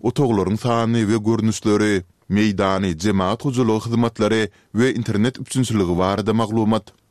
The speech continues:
Üçünji ýazyw kagazynda ýaşaýyş saýda ýaşaýan adamlaryň sany, olaryň öý hujulugynyň baş tutunyna bolan garyndaşlyklary barada maglumat. Dördünji ýazyw kagazynda adamlaryň ýaşy, milleti, jinsy,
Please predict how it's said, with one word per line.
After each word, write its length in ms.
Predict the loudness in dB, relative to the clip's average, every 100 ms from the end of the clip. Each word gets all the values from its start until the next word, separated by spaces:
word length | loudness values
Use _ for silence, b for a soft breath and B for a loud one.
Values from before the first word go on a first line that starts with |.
| _
Üçünji 400 | -6 -2 0 2
ýazyw 240 | 2 0 -2
kagazynda 540 | 0 0 0 0 0 2
ýaşaýyş 480 | 2 0 0 -2 0 0
saýda 280 | 0 2 0
ýaşaýan 540 | 0 -2 -2 -2 0 0
adamlaryň 400 | 0 0 0 -2
sany, 540 | 0 0 2 2 0 -2 b b
olaryň 380 | 0 2 2 2 0
öý 60 | 2
hujulugynyň 540 | 0 2 2 2 2
baş 160 | 0 -4
tutunyna 640 | -8 -2 2 2 2 0
bolan 260 | 0 0 0
garyndaşlyklary 800 | 0 0 0 -2 -8 -4 0 2
barada 360 | 0 0 -2
maglumat. 600 | 0 0 0 2 0 -2 -12 _ _ -2
Dördünji 520 | 2 2 0 0 2
ýazyw 240 | 2 0 -2
kagazynda 640 | 0 0 0 0 0 2 0
adamlaryň 420 | 0 0 0 0 2
ýaşy, 460 | 0 -2 -2 -2
milleti, 640 | 0 2 2 0 0 -2 0
jinsy, 480 | 0 0 0 0